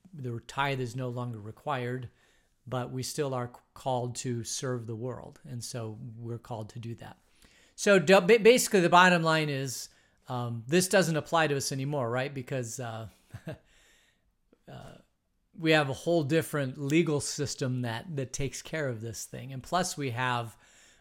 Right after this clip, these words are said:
we put into place all sorts of things that help us, like health insurance and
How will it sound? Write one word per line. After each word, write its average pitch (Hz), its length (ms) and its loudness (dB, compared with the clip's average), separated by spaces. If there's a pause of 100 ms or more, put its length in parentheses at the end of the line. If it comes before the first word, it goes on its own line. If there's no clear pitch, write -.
we 151 120 0
put 160 220 2
into 143 160 -2
place 131 540 -2 (240)
all 147 240 2
sorts 160 400 0
of 127 120 -6
things 123 460 -6
that 123 160 -6
help 127 260 -6
us, 127 300 -6
like 120 240 -10
health 131 320 -4
insurance 131 840 -8
and 120 220 -12